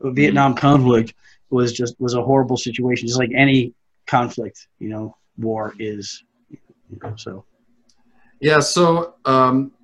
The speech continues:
Speaker 1: it, it seems that the Vietnam War was really his undoing as president. Um, casualties increased, um, and the public began to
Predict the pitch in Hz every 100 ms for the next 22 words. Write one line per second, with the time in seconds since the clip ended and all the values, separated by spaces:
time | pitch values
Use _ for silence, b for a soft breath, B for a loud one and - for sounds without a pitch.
0 | - 151 165 135 - - 190 208 196 160
1 | 127 117 131 139 135 120 117 117 123 110
2 | 104 117 117 113 117 117 113 101 107 113
3 | 120 135 143 - _ _ - 110 104 101
4 | 95 - - 120 104 101 101 92 98 -
5 | _ _ _ _ - 110 107 104 95 92
6 | 90 _ _ _ _ _ _ _ - 117
7 | 127 123 131 - 127 120 117 - 135 123
8 | - 139 143 135 - - _ _ _ _
9 | _ 107 101 95 92 95 98 _ _ 120
10 | 113 110 110 107 101 - _ _ - -
11 | 104 _ _ 135 113 110 139 135 123 -
12 | 117 110 117 113 120